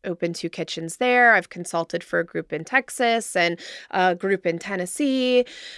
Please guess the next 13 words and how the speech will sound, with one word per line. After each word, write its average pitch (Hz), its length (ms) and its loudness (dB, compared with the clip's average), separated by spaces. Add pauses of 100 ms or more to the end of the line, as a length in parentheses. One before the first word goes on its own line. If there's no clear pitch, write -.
(120)
because 262 400 2
what 262 200 4
we 254 100 0
bring 262 360 0
to 285 100 -6
the 262 80 4
table 247 460 0
that 208 160 4
other, 220 600 4 (220)
like, 214 260 4
national, 254 640 4
like, 240 160 2
w-, - 160 -12